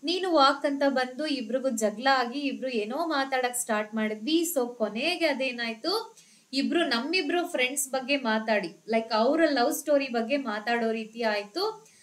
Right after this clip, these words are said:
Like ನಾವಿಬ್ರು ಯಾವ ರೀತಿ ಮಾತಾಡ್ತಾ ಇದೀವಿ ಅಂತಂದ್ರೆ, as if we are, we were old friends. Like ನಾವಿಬ್ರು old friends ಏನೋ, best friends ಏನೋ ಅನ್ನೋ ತರ ಮಾತಾಡ್ತಿದೀವಲ್ವಾ,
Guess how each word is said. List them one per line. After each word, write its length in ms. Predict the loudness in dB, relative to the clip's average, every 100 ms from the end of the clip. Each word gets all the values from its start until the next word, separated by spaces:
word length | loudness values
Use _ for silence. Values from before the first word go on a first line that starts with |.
| _ -2
Like 180 | 0 0
ನಾವಿಬ್ರು 400 | 0 0 2 2
ಯಾವ 280 | 4 6 6
ರೀತಿ 240 | 4 0
ಮಾತಾಡ್ತಾ 500 | 0 0 4 2 4
ಇದೀವಿ 320 | 0 2 -2 -2
ಅಂತಂದ್ರೆ, 540 | -2 -6 -2 -2 0
as 220 | 0 -2
if 500 | 0 -2 -4 -12 0
we 80 | 2
are, 160 | 4 2
we 100 | 2
were 200 | 2 2
old 440 | 2 4 4 2 -2
friends. 280 | -4 -2 -4 -4 _ _ 0
Like 240 | 0 -2
ನಾವಿಬ್ರು 720 | -2 -2 0 2 2 0 -8 _ -2
old 320 | 4 6 6
friends 420 | 2 0 0 0 -2
ಏನೋ, 200 | -2 -2
best 360 | 0 0 0
friends 300 | -2 -2 0
ಏನೋ 180 | -2 -2
ಅನ್ನೋ 160 | -6 -2
ತರ 160 | -2 -2
ಮಾತಾಡ್ತಿದೀವಲ್ವಾ, 1120 | -4 -2 -4 -4 -10 -6 -6 -4 -2 -4 -4